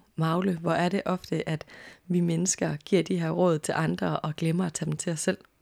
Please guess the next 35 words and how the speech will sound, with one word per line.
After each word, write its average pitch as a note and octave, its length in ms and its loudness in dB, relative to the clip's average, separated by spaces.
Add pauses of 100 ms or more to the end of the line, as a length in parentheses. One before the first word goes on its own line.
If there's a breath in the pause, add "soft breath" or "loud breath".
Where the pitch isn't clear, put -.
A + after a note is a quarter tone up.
(2250 loud breath)
Jeg E3 120 -4
tror - 180 -2
tit, - 300 -4
det E3+ 80 0
handler E3+ 260 0
om D#3 120 0
det E3 160 -4
her D#3 100 -2
med, D#3+ 280 0
at E3 180 -2
så - 120 -4
bliver F#3 200 -2
vi D#3 100 -4
for D#3+ 140 -6
hårde F3 460 0
mod E3+ 180 0
os C#3+ 120 -4
selv - 220 -2 (600 soft breath)
og D#3+ 80 -10
tænker, E3 360 -2
"Ej, D3+ 100 -2 (160)
nu F3 60 0
må G3+ 120 4
du E3+ 100 -4
lige E3+ 140 0
tage E3+ 200 -2
dig D3 80 -2
sammen," D#3+ 320 0
eller, C#3 140 -4
"Det A3+ 200 2
her F#3 120 2
kan E3+ 180 -4
du E3+ 60 -4
godt," E3 280 -4
eller, D3 280 -4